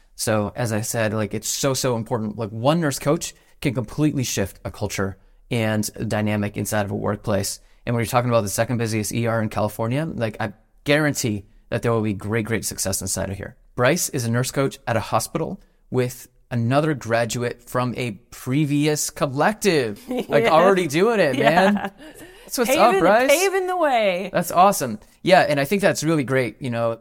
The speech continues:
Speaker 1: shout out to the, I don't know who the nurse coach is from the previous collective, but shout out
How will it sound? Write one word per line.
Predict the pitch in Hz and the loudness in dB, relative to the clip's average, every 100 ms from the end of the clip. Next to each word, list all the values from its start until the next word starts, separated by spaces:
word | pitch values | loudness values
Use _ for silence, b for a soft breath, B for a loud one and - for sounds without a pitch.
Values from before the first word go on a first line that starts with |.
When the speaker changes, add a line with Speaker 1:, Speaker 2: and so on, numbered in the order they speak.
| - | -8
Speaker 1:
shout | - 147 151 | 0 2 4
out | 151 139 - | 4 4 2
to | 147 135 | 0 0
the, | 123 123 - | 0 -2 -4
I | 131 | -2
don't | 131 | -2
know | 131 | -2
who | 113 135 | -2 -2
the | 120 | -2
nurse | 117 117 | -2 -2
coach | - 117 117 | -2 -4 -2
is | 113 120 | -4 -2
from | 113 | -2
the | 110 | -4
previous | - 123 120 104 | -2 -2 0 -2
collective, | 104 104 117 123 | -2 -2 -2 -6
but | 110 101 - b b | -2 -4 -4 b b
shout | - 127 120 | 0 2 4
out | 117 147 - | 2 0 -4